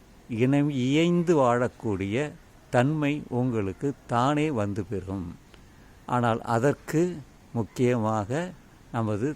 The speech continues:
தமிழும் தாய்மொழியும் நம்மிடம் எப்பொழுதும் இருக்க வேண்டும். அதனால்தான் "அன்பை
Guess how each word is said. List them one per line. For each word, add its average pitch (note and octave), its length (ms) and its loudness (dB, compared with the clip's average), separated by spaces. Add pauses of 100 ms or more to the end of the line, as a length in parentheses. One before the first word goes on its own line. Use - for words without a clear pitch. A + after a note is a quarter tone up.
தமிழும் B2 580 0 (640)
தாய்மொழியும் A2+ 840 0 (440)
நம்மிடம் B2+ 540 2 (140)
எப்பொழுதும் B2 640 0
இருக்க G2+ 380 -4
வேண்டும். F2 540 -6 (1000)
அதனால்தான் B2 720 0 (1160)
"அன்பை C3+ 400 2